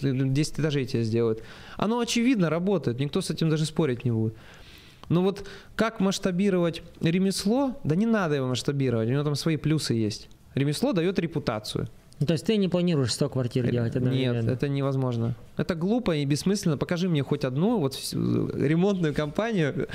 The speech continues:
Speaker 1: международную.
Speaker 2: Я не знаю.
Speaker 1: С каменного века всё существует, с пещер люди делают там внутреннюю отделку, там строительство интерьера и так далее. И нет ни одной компании. Это чё, не прибыльно? Прибыльно.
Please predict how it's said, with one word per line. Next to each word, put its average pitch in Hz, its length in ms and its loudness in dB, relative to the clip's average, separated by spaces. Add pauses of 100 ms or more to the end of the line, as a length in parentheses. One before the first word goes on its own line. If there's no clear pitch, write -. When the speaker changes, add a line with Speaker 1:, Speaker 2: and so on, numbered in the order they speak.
(120)
Speaker 1:
международную. 170 600 2
Speaker 2:
Я 147 160 2
не 151 120 2
знаю. 113 280 0 (140)
Speaker 1:
С - 100 -4
каменного 202 540 2
века 196 260 2
всё 160 180 -2
существует, 180 640 2
с - 60 -6
пещер 190 560 0
люди 151 300 2
делают 143 460 2
там 135 320 0
внутреннюю 156 520 2
отделку, 160 440 0
там 135 140 -2
строительство 156 600 0
интерьера 143 520 2
и 127 40 2
так 151 180 0
далее. 240 320 0 (320)
И 160 40 2
нет 269 200 4
ни 247 60 4
одной 226 220 2
компании. 196 520 0
Это 147 120 0
чё, 170 160 0
не 180 120 2
прибыльно? 175 440 2
Прибыльно. 131 580 0